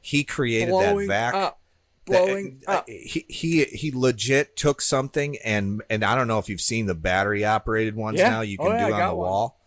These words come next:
Speaker 2: Yep.
Speaker 1: It's, like, insa-, like, this guy, like, he created
Speaker 2: And, and
Speaker 1: this concept out of thin air and did it because
Speaker 2: Yep.
Speaker 1: of covid. It was awesome.
Speaker 2: Every time I talk to that guy, he's got twenty new ideas for that thing, and he's prototyping eighteen of 'em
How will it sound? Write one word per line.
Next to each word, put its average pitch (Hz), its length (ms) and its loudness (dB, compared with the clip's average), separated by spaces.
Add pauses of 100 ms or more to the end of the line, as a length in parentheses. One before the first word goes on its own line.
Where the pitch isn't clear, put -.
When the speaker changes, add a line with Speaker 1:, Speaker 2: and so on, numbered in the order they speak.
(540)
Speaker 2:
Yep. 151 140 2
Speaker 1:
It's, 156 140 4
like, 214 140 2
insa-, 170 520 2
like, 220 180 0
this 311 180 2
guy, 247 260 0
like, 214 260 0
he - 220 -4
created - 360 2
Speaker 2:
And, 240 100 -4
and 196 80 4
Speaker 1:
this 180 140 2
concept 196 760 0
out 175 160 2
of 165 240 -4
thin 196 200 0
air 196 360 0
and 160 200 -2
did 175 180 0
it 180 100 0
because 180 320 -2
Speaker 2:
Yep. 185 120 -10
Speaker 1:
of 247 200 -2
covid. 85 160 -4
It - 40 -8
was - 120 -4
awesome. 202 420 2
Speaker 2:
Every 226 240 -4
time 190 380 -4
I 139 140 -6
talk 175 360 -4
to 175 160 -6
that 151 220 -2
guy, 147 280 -2
he's 139 380 -8
got - 340 -4
twenty 180 720 -4 (200)
new 156 320 -4
ideas 139 760 -2
for 185 160 -2
that 165 260 0
thing, 185 340 -2 (360)
and 139 140 -2
he's 123 160 -4
prototyping 143 880 -2
eighteen 123 480 -6
of - 140 -12
'em - 100 -14